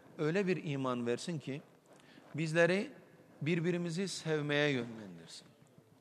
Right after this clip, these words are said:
Allah Subhanahu Teala sevdiğimiz insanlarla beraber olmayı nasip etsin. Dünyada ve ahirette.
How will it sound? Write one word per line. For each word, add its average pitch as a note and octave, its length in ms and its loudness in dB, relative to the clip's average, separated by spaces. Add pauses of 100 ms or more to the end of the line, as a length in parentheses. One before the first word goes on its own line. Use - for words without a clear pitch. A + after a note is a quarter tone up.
(420)
Allah F3+ 260 6
Subhanahu F#3 560 0
Teala F3+ 520 2
sevdiğimiz E3+ 680 -2
insanlarla D3 880 -2
beraber C3+ 420 2
olmayı C3+ 460 -4
nasip G#2+ 360 -12
etsin. F#2 260 -18 (720)
Dünyada D#3 520 4
ve F3+ 60 8
ahirette. B2 680 0